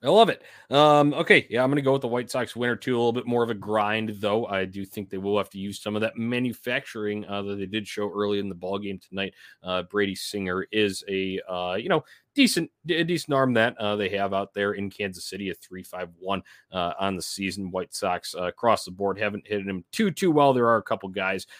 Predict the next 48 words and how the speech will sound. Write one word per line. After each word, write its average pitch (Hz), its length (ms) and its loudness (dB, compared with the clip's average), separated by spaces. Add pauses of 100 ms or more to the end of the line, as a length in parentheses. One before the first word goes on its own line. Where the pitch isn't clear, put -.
(160)
uh, 95 160 2
that 85 120 -8
do 98 140 -4
stand 90 400 -6
out, 87 280 0
I 90 140 0
E 90 240 -6
Tim 90 300 -10
Anderson, 90 520 -6 (280)
uh, 80 140 -6 (100)
Eloy 90 300 0
Jimenez, 113 560 0
your, 98 360 0
uh, 82 220 -16
early 95 220 -6
pick - 220 -10
to 85 60 -20
click - 340 -8
there. 95 180 0
But 107 240 4 (260)
I 131 40 -8
think 180 100 0
it'll 170 100 4
be 170 80 8
a 156 80 12
little 147 200 8
bit 160 120 4
of 170 60 -6
a 175 40 2
grind 139 360 4
back 131 240 0
and 131 100 -10
forth. 123 380 -2
Lance 113 340 -4
is 110 80 -12
gonna 120 200 -4
have 110 160 0
to 101 100 -6
work 101 340 -2
through 107 300 -2
some 107 280 -4
traffic 101 440 -6
on 101 160 -4
the 107 40 -6
bases, 98 640 -6
uh, 90 220 -4
just 92 220 -14
because 101 340 -4